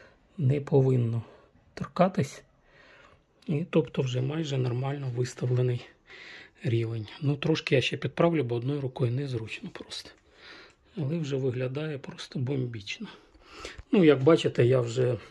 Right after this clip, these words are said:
регулятор поставив. Це мені в подарунок, виявляється, його поклали. Я так і думав, що в комплекті з прицілом його нема. А тут зміна швидкої кратності.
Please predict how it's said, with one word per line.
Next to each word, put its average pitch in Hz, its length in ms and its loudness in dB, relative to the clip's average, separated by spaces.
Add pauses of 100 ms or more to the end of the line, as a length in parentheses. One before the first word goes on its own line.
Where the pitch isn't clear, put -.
(120)
регулятор 123 540 0
поставив. 147 520 0
Це - 140 -4
мені 127 220 -2 (520)
в - 160 -10
подарунок, 147 600 8
виявляється, 127 600 4
його 123 200 2
поклали. 147 540 2
Я 123 160 0
так - 300 -2
і 135 60 -2
думав, 143 320 0
що 139 140 -12
в - 160 -18
комплекті 139 520 2
з - 120 -8
прицілом 135 500 -4
його 135 160 -2
нема. 180 300 -2 (720)
А 135 100 0
тут 196 300 -2
зміна 135 340 0
швидкої - 360 -2
кратності. 151 640 -2